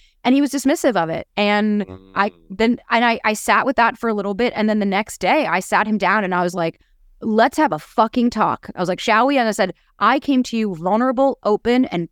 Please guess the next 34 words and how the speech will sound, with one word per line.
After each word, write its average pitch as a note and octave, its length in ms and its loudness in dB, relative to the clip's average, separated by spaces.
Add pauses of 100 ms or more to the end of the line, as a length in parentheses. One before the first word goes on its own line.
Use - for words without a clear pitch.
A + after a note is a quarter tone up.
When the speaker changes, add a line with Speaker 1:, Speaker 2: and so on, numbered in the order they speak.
Speaker 1:
pa-, - 140 -10
and G#3 160 -2
in F#3+ 140 0
pain, F#3 460 -2 (340)
and G3 120 0
you G3 160 0
shut - 260 -2
me F#3+ 140 0
down." F3 380 0
And G3 120 -4
I G3 220 0
just A#3 180 -4
laid F3 240 -2
it A3+ 80 0
out F#3+ 260 0
for G3+ 100 -4
him. E3 160 -4
And D#3 100 -4
he F3 80 -2
was F3 140 -4
like, D#3 180 -4 (180)
"Oh G#3 220 0
my E3+ 220 0
fucking E3 480 -4
God." G3+ 180 0
He F3+ 40 0
was D#3+ 80 -4
like, D#3+ 120 -4
"You're E3 80 -4
right. G#3+ 180 2
I've D3+ 120 -6
been E3 120 -4
incredibly D#3 500 -6
selfish." - 440 -4